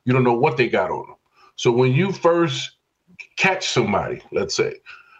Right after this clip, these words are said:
uh, and you don't know what they have on 'em, and they got their hands free to do whatever it is that they do,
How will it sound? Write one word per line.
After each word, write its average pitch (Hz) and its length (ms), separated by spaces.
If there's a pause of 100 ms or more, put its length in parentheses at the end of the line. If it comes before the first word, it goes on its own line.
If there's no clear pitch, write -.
(100)
uh, 90 360
and 101 320
you 156 100
don't 165 180
know 143 100
what 131 160
they 123 120
have 135 320
on 139 200
'em, 98 180 (840)
and 120 200
they 143 100
got 135 220
their 135 160
hands 143 340
free 143 460
to 120 120
do 135 200
whatever 135 320
it 131 60
is 131 160
that 127 120
they 120 120
do, 123 400